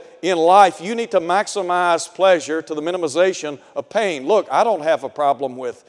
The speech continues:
trying to avoid pain in life, nor do you. But there are some that would say, "Pleasure at all cost, at any cost." It's all about gratification, satisfaction in life.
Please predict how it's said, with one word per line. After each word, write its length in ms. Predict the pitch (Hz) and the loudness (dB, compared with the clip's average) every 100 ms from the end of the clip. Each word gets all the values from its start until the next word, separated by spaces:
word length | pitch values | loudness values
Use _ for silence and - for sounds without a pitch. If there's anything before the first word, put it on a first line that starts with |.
| _ _ _ | _ _ _
trying 320 | - 147 143 | -6 -6 -6
to 180 | 147 139 | -6 -4
avoid 340 | 120 131 113 | -2 -4 -4
pain 240 | - 123 117 | -8 -10 -10
in 140 | 107 | -14
life, 400 | 107 107 143 175 _ _ _ _ _ _ | -8 -6 -6 -8 _ _ _ _ _ _
nor 200 | 113 151 | -2 -2
do 80 | 175 | 0
you. 400 | 175 214 180 92 _ _ _ _ _ _ _ _ _ _ _ _ _ _ _ _ - | -4 -6 -8 -10 _ _ _ _ _ _ _ _ _ _ _ _ _ _ _ _ -6
But 120 | 185 | 0
there 100 | 208 | 0
are 60 | |
some 280 | 180 220 233 | 0 0 0
that 120 | 208 | 0
would 100 | 180 | -2
say, 400 | 170 190 185 170 - - - | -4 0 2 2 -4 -20 -6
"Pleasure 640 | 202 233 226 226 220 220 | 0 2 2 2 2 2
at 340 | 170 170 170 | 2 2 2
all 300 | 170 208 226 | 6 8 8
cost, 420 | 220 190 175 147 175 | 6 4 4 4 0
at 140 | 175 | -2
any 280 | 175 226 240 | -2 -4 -6
cost." 760 | - 175 131 85 - - - _ _ _ _ _ _ _ _ _ _ _ _ _ | -2 0 2 -2 -14 -20 -20 _ _ _ _ _ _ _ _ _ _ _ _ _
It's 120 | 220 | 4
all 200 | 202 196 | 6 6
about 540 | 180 185 175 - - | 6 4 4 0 -12
gratification, 880 | 123 175 170 170 - 180 160 - 104 92 _ _ | 0 2 2 -6 -4 -4 -4 -8 -18 -20 _ _
satisfaction 800 | - 185 185 175 180 175 - 160 | -4 0 0 0 2 2 0 -8
in 100 | 151 | -6
life. 460 | 143 165 143 101 | 0 0 0 -4